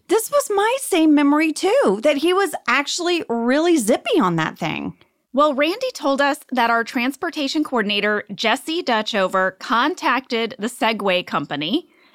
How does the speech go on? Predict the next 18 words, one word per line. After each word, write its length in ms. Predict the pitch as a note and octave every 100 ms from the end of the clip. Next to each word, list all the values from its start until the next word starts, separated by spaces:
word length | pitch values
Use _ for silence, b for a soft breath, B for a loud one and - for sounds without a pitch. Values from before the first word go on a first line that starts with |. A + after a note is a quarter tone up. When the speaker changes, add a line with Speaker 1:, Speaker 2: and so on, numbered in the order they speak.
| b
Speaker 2:
and 160 | A3+ A3+
they 160 | A#3+
were 240 | B3 A3+ G3+
super 500 | - - - E4+ D#4
excited 640 | - - F3+ D#3 F#3 -
to 100 | -
participate 560 | C4+ C4 G#3 G3+ G#3+ F#3+
in 140 | F3+
our 240 | F3 E3+ -
episode. 540 | F3 F3+ - F3 B3+ b b b b b b b
They 180 | - D4+
gave 220 | D#4 D4+
us 220 | A#3 A3
two 220 | - - F4
Segways 760 | - A3+ F#3+ F3 C4 - - _ _
to 80 | A3+
practice 540 | - B3 C#4 C#4+ -
with, 380 | G3 F3 - -